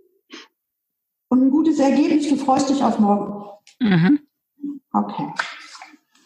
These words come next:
Speaker 1: Fange ich doch gleich mal damit an. Was, was wäre, auf was könntest du dich denn morgen freuen?
Speaker 2: Ich könnte mich darauf freuen, dass ich morgen irgendwie den ganzen Tag voller Termine habe und mich nicht stressen lasse, sondern einfach,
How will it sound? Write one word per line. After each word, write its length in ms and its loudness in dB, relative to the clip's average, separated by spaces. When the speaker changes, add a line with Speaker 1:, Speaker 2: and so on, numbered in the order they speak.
Speaker 1:
Fange 200 2
ich 80 0
doch 140 2
gleich 280 2
mal 120 2
damit 300 2
an. 300 0
Was, 320 0
was 320 0
wäre, 600 0
auf 200 -2
was 260 0
könntest 380 -2
du 60 0
dich 180 0
denn 180 2
morgen 320 2
freuen? 680 -2
Speaker 2:
Ich 160 -12
könnte 280 0
mich 360 -2
darauf 340 2
freuen, 380 0
dass 160 0
ich 140 -6
morgen 320 2
irgendwie 320 -2
den 160 0
ganzen 380 -2
Tag 240 0
voller 240 2
Termine 440 0
habe 320 2
und 140 -2
mich 240 -4
nicht 300 -6
stressen 440 -2
lasse, 260 0
sondern 260 0
einfach, 400 -2